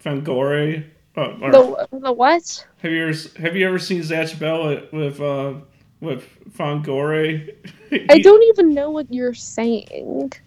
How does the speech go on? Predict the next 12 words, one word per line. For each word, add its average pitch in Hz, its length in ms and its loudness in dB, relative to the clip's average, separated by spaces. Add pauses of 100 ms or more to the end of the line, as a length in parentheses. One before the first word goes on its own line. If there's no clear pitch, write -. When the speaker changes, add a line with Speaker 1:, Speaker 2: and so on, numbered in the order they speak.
(180)
Speaker 2:
to 240 140 6
be 220 120 4
honest. - 640 -8 (800)
Speaker 1:
Have - 120 0
you 160 140 8
ever 226 100 6
seen 220 220 4
Zatch 180 280 -2
Bell 175 160 -2
before? 147 460 -10 (1300)
Speaker 2:
The 285 140 2
what? 285 480 0